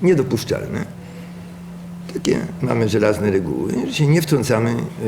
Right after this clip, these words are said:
w sprawy obcych państw. Jeżeli ktoś ma inne, no to musi się liczyć z tym,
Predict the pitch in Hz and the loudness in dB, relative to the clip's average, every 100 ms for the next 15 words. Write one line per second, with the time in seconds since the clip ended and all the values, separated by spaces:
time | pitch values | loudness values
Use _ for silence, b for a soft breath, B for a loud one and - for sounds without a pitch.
0 | 110 107 101 98 - 82 98 73 76 - | 2 2 2 2 0 -2 -4 -6 -4 0
1 | 92 101 - 95 - 90 - - - - | 2 2 0 -2 -4 -6 -6 -10 -10 -12
2 | - B B B B B B B - 127 | -14 B B B B B B B 0 0
3 | 123 170 151 139 135 110 113 135 185 - | 4 4 6 4 4 4 4 4 2 2
4 | 190 190 147 147 165 151 139 139 120 - | 2 4 6 4 4 4 4 4 2 0
5 | 82 73 69 | -2 -2 -2